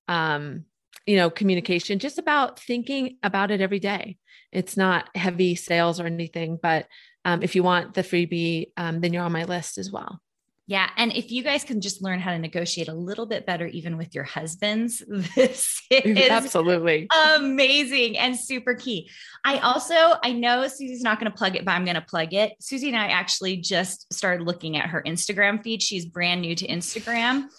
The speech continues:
Speaker 2: If you wanna go check it out, she
Speaker 1: <laughs>
Speaker 2: actually gives everyday tips and stories about negotiation. And so if you wanna see negotiation in your life, like, in an everyday setting that you don't even know you're doing,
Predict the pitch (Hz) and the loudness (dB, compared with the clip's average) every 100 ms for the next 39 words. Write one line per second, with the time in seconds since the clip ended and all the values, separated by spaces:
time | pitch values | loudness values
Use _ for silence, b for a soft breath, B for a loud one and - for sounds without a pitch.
0 | B B B 226 220 226 247 311 294 262 | B B B -8 -2 -2 0 2 2 0
1 | 247 220 208 - 339 - - - 262 214 | 0 -2 -2 -2 -4 -2 -4 -2 -4 -2
2 | 214 214 190 - _ 220 226 262 240 202 | 0 0 -2 -14 _ -2 0 -2 -2 0
3 | 196 190 190 202 185 190 - - 185 185 | 2 0 0 0 0 -2 -8 -4 -4 -4
4 | 190 175 196 240 262 190 190 - 180 175 | -4 -2 0 -2 -4 -2 -2 -2 -2 -2
5 | 180 180 165 185 247 269 277 B B B | -2 -2 -2 -2 0 0 -2 B B B
6 | 226 240 226 - 226 214 214 254 277 262 | -2 2 0 2 -2 -2 -4 -2 -2 -2
7 | 226 - 208 190 180 185 190 175 180 175 | -2 -6 -6 -2 -2 0 -2 -4 -4 -4
8 | 170 151 160 208 196 185 - _ 208 185 | -2 0 0 -2 0 0 -2 _ 0 0
9 | 180 - 220 208 226 226 185 185 175 175 | -4 -4 -2 -2 -2 -4 -2 0 0 -4
10 | - 180 165 180 240 262 - - 202 - | -4 0 0 0 -2 -4 -8 0 0 2
11 | 185 214 220 196 175 165 160 160 170 214 | -2 -2 0 -2 -4 -2 0 2 0 -4
12 | - 165 165 165 160 202 269 | -8 -6 -4 -4 -2 0 -2